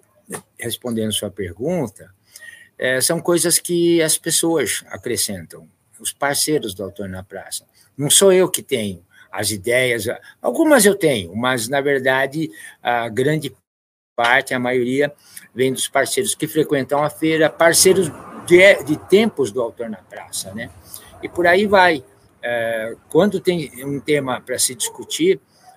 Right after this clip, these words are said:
né, a questão política eleitoral, já tivemos eventos lá também, e vamos desenvolvendo. E quando tem tema que a sociedade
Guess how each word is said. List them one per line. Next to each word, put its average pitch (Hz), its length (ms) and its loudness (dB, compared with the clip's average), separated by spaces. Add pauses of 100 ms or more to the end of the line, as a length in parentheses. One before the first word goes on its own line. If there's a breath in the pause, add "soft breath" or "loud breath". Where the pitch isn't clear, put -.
(160 soft breath)
né, 123 320 -6 (300 loud breath)
a 107 100 -14
questão 120 640 -4 (140)
política 127 1040 -4
eleitoral, 120 760 -2
já 104 120 -4
tivemos 107 560 -6
eventos 107 560 -6
lá 104 140 -10
também, 117 440 -12 (420 soft breath)
e 208 580 0
vamos 220 240 4
desenvolvendo. 220 720 2 (180)
E 120 80 -10
quando 196 340 0
tem 180 200 0
tema 151 500 0 (460 soft breath)
que - 120 -6
a 127 80 0
sociedade 123 960 -2